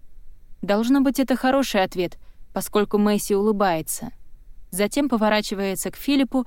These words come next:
который по-прежнему держит в руках мои чемоданы. "Огромное спасибо за то, что вы привезли ее к нам, дядя Филипп. Папа говорит, что должен вам за это ящик пива".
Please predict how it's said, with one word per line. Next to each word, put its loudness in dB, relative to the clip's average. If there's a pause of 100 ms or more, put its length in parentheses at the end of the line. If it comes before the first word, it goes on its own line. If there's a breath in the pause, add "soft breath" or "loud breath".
(200 loud breath)
который 0
по-прежнему -2
держит -2
в -10
руках -4
мои -4
чемоданы. -8 (640)
"Огромное 4
спасибо 2
за 4
то, 2
что 0
вы 4
привезли 4
ее 6
к -4
нам, 4
дядя 2
Филипп. -2 (480)
Папа 2
говорит, 2
что 0
должен 4
вам 4
за 4
это 2
ящик 0
пива". 2